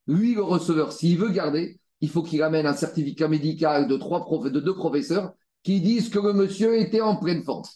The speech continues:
Donc, en gros, ça rejoint ta logique à toi, Daniel. Lui, il te dit, crois-moi que j'étais shrimera, parce que j'aurais pu dire, je te connais pas, je t'ai jamais rien donné.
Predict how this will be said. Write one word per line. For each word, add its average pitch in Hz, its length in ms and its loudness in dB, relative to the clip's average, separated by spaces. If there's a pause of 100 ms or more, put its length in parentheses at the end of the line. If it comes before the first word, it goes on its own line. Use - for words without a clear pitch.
(320)
Donc, 143 240 0
en 196 100 4
gros, 185 200 4
ça 151 160 0
rejoint 131 300 0
ta 104 80 -2
logique 110 300 0
à 117 60 2
toi, 104 140 0
Daniel. 180 480 2 (240)
Lui, 208 360 4
il 202 60 -4
te 226 60 0
dit, 180 400 0 (140)
crois-moi 208 540 0
que 135 80 -2
j'étais 139 180 0
shrimera, 120 560 -2
parce - 140 -4
que 147 100 -2
j'aurais 139 220 0
pu 147 140 -4
dire, 131 160 -2
je - 120 -14
te 160 40 -4
connais 135 300 0
pas, 139 180 0
je - 80 -6
t'ai 135 80 -2
jamais 143 260 2
rien 139 300 0
donné. 139 560 0